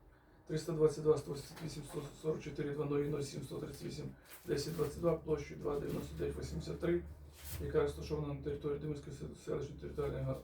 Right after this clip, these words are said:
громади поблизу села Леопинівка, цільове призначення якої змінює із індивідуального садівництва на для будівництва та обслуговування об'єктів рекреаційного призначення.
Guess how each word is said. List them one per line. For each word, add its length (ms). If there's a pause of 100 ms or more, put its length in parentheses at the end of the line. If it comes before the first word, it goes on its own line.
громади 400 (500)
поблизу 380
села 280
Леопинівка, 680
цільове 220
призначення 400
якої 200
змінює 340 (500)
із 300 (1120)
індивідуального 640
садівництва 760
на 220
для 500
будівництва 520
та 100
обслуговування 460
об'єктів 560
рекреаційного 800
призначення. 840